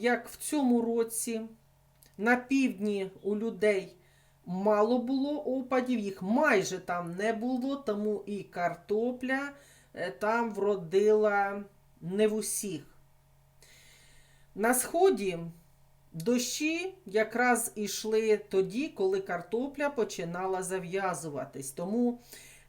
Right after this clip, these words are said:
картопля зараз на сході має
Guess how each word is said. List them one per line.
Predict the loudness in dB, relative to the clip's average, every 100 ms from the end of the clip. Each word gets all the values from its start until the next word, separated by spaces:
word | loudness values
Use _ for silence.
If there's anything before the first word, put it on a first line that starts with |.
| -2
картопля | 0 0 0 -2 -2 0 0 0 -4 -16 _ _ _ _ _ _ _ _
зараз | -10 -2 2 2 2 0 -2 -6 -10 _
на | -2 -2
сході | -2 -4 -2 0
має | 2 2 4 4 4 0